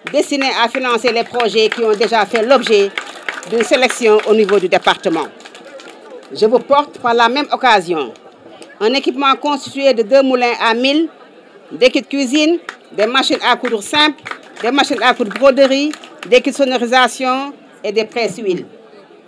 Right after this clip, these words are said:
Pour mes enfants qui sont dans le Dara, l'appui compte des matelas, des lave-mains, des nattes, du riz, du sucre et de l'huile. J'attends de Madame le préfet du département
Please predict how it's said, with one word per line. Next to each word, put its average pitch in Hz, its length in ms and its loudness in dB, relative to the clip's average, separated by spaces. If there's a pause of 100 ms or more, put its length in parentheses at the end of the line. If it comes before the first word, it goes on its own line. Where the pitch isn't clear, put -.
(100)
Pour 240 140 -8
mes 254 220 -2
enfants 262 420 -2
qui 254 140 -8
sont 247 200 -2
dans 285 200 -2
le 262 100 0
Dara, 208 460 0 (500)
l'appui 233 380 -4
compte 240 560 -6 (260)
des 220 160 -4
matelas, 240 480 -2
des 226 160 -2
lave-mains, 226 500 0
des 214 160 0
nattes, 240 300 -2 (440)
du 190 160 -4
riz, 247 340 -2
du 185 200 -8
sucre 202 340 -4
et 190 60 -4
de 190 120 2
l'huile. 185 360 4 (880)
J'attends 269 440 0
de 208 140 -6
Madame 247 300 0
le 254 60 2
préfet 247 340 -2
du 208 80 -4
département 196 680 0